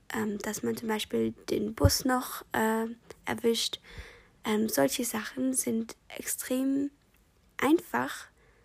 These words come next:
auszuprobieren und es macht Spaß, wenn man, wenn man sich selber davon überzeugen kann.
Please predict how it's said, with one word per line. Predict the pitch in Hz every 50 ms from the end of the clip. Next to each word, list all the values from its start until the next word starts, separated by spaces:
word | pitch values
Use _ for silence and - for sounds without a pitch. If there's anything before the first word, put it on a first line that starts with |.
| _ _ _ -
auszuprobieren | - 139 - - - - 233 - - 233 220 220 214 208 214 254 269 -
und | - 226 226
es | 226 - -
macht | 247 240 - - -
Spaß, | - - 202 190 202 214 - - -
wenn | 226 226
man, | 226 226 226 226 233 233 - - - - - - - _ _ _ _ _ _ _ _ _ _ _ _ _ _ _ _ -
wenn | - - 240 254
man | 262 262 247
sich | - 262 -
selber | - - 277 277 269 254
davon | 226 - - 208 202
überzeugen | 196 202 202 202 - - 202 180 175 180 185 -
kann. | - 190 185 185 202